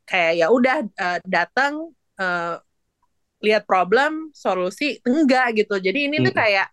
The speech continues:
Speaker 1: kebetulan ada di situ, kayak terus jiwanya Luffy itu kayak, "Oke, gue mau bantu, ya sini gue bantu, terus kita di
Speaker 2: Iya.
Speaker 1: sini dulu nggak apa-apa,"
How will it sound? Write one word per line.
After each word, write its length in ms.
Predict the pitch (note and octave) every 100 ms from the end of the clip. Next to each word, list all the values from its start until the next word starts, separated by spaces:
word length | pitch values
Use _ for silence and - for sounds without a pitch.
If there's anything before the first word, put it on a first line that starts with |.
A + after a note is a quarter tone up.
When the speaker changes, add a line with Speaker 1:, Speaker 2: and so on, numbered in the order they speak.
| - _ _ -
Speaker 1:
kebetulan 540 | - A3+ G#3+ A#3+ A#3+ F#4
ada 180 | C#4+ A#3
di 120 | A3
situ, 420 | - G3+ - G#3 B3 C#4
kayak 360 | C4 G3+ F#3+
terus 200 | A3+ D#4 - _ _ _ _ _ _
jiwanya 560 | G#3+ G#3 G#3+ G#3+ G#3+ A3+ G#3+
Luffy 340 | A3 C4+ C#4
itu 80 | F4 F4
kayak, 320 | B3 G3+ - F3
"Oke, 220 | F#3+ G#3
gue 140 | G#3 G#3+
mau 140 | G3+
bantu, 480 | D#3+ D3 F3 G3 A#3+ -
ya 140 | A3 -
sini 180 | - A#3+
gue 80 | G3+ F3+
bantu, 560 | D#3 D3 F3 F#3 B3+ -
terus 220 | A#3 B3+ _
kita 140 | A#3+ A#3+
di 20 |
Speaker 2:
Iya. 80 | C4
Speaker 1:
sini 140 | G#3+ G3
dulu 80 | A3+ A#3
nggak 100 | F#3+
apa-apa," 400 | D#3 - E3